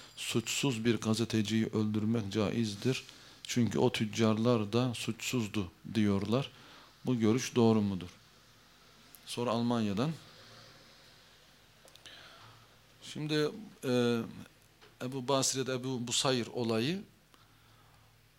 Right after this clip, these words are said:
e, farklı bir olay yani. Orada Hudeybiye Anlaşması var. Bu Hudeybiye Anlaşması gereğince, e,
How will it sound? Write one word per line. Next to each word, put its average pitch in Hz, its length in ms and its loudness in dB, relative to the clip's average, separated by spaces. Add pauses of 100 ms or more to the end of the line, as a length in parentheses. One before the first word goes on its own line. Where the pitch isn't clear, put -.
(400)
e, - 80 -8 (1000)
farklı 139 420 -4
bir 180 60 2
olay 107 340 -2
yani. 78 260 -14 (1300)
Orada 127 480 2 (1300)
Hudeybiye 123 400 4
Anlaşması 113 580 0
var. 151 260 -2 (1400)
Bu 143 60 -2
Hudeybiye 127 480 2
Anlaşması 117 580 2
gereğince, 123 680 2 (1500)
e, 110 380 0